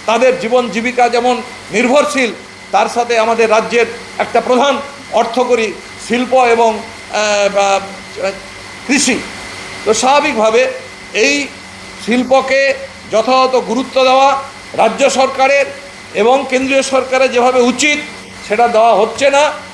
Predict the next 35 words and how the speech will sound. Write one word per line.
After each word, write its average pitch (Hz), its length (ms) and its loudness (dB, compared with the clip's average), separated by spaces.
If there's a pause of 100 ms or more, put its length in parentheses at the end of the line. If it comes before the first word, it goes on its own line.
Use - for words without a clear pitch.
আমরা 208 280 0
রাজ্য 233 280 2
সরকারের 240 420 2
কাছে 233 420 2 (180)
এবং 220 260 2
কেন্দ্রীয় 262 340 4
সরকারের 226 460 2
কাছে 208 360 2 (300)
তা 214 140 6
দাবি 226 320 2
করছি, 277 500 0 (240)
এই 226 180 0
শিল্পর 226 480 0
পুনরুজ্জীবন, 262 680 2 (360)
এই 247 180 0
শিল্পে 247 380 0
জুলুম 247 400 2
অত্যাচার 240 500 2
বন্ধ 226 240 2
করতে 277 300 2
হবে, 277 320 4 (400)
ত্রিপাক্ষিক 269 520 0
চুক্তি 247 260 -8
কার্যকরী 247 460 2
করতে 269 280 0
হবে, 285 320 4 (440)
শ্রম 247 260 2
কোড 247 220 2
বাতিল 220 380 0
করতে 269 280 0
হবে 277 380 4 (280)
এবং 226 260 2
রাষ্ট্রায়ত্ত 262 640 2
শিল্প 240 340 -2
কলকারখানা 226 680 2